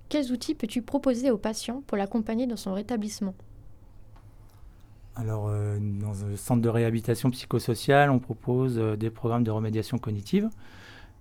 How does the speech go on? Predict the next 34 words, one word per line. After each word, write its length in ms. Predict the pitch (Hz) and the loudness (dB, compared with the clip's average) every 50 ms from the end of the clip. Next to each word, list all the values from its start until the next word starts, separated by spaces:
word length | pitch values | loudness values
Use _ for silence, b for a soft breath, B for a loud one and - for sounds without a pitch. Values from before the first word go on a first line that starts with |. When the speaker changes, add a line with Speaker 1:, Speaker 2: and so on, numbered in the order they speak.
| - - | -6 0
Speaker 2:
pour 260 | - 127 117 113 117 | 4 4 6 6 6
aider 220 | 117 117 120 127 127 | 6 6 8 8 8
les 80 | 123 | 6
personnes 420 | - - 120 107 - - 131 123 120 | 4 2 0 -2 0 0 2 2 4
à 80 | 107 | 4
mieux 160 | 110 120 131 135 | 6 6 6 6
gérer 260 | 131 127 131 131 135 | 6 6 4 6 6
leurs 160 | 123 120 - | 4 4 2
troubles 160 | - - - | 0 -6 -6
cognitifs, 500 | - - 110 110 98 - - 160 - - - - | -4 -2 -2 -4 -2 -2 -4 -4 -4 -6 -14 -18
puisqu'on 280 | - - - - 123 110 | -18 -16 -10 -6 -6 -6
sait 260 | - - - 143 143 | -4 0 0 0 0
que 60 | - | 0
c'est 160 | - - - | -4 -6 -4
un 140 | 117 120 120 | 0 0 0
des 560 | 117 107 107 107 107 104 104 104 101 104 104 - - - - - - - - - - | 0 0 -2 -2 -2 -2 -4 -4 -4 -6 -8 -10 -12 -18 -20 -20 -20 -20 -20 -20 -8
principaux 400 | - - 135 127 - 147 127 147 | -2 -2 0 0 0 0 0 0
facteurs, 500 | 135 - 135 127 127 - 143 143 135 123 | 2 4 2 2 2 4 6 6 8 8
euh, 140 | 120 117 110 B B B B B B B B | 6 6 4 B B B B B B B B
à 100 | - 110 | 0 2
l'insertion, 760 | 113 117 117 - - 120 - - - 131 131 131 131 131 123 | 2 2 2 2 0 -2 -2 0 2 4 4 6 6 4 4
euh, 80 | 110 107 | 2 0
sociale, 500 | - - 120 - - - 117 123 131 131 | 0 -2 -2 -2 0 2 2 2 2 0
professionnelle, 800 | - - 120 - 110 101 - - 113 113 123 131 143 151 135 127 B B B B B B B B - | -2 -4 -2 -2 -2 -4 -4 -4 -2 0 0 0 0 0 -2 -4 B B B B B B B B -6
euh, 180 | 113 101 101 101 | -4 -4 -2 -2
dans 140 | 101 113 110 | 0 0 0
le 60 | 107 | 0
quotidien. 540 | - 117 101 - - 101 107 120 139 170 185 B B B B B B B B B B B B B - | 0 -2 -2 -2 -2 -2 0 2 0 0 -2 B B B B B B B B B B B B B -2
Euh, 400 | 117 113 113 117 117 117 113 113 | 0 0 2 2 2 2 2 2
donc 160 | 110 117 113 117 | 2 2 4 4
des 80 | 127 | 4
programmes 260 | 127 - 139 139 143 | 6 6 6 8 8
d'éducation 440 | 135 123 120 120 - 123 120 - 123 | 6 6 4 2 2 0 2 2 0
thérapeutique, 760 | 120 - 120 107 107 101 107 95 - - 139 160 - - - | 2 2 2 2 2 0 -2 -4 -2 -2 -2 -2 -2 -6 -12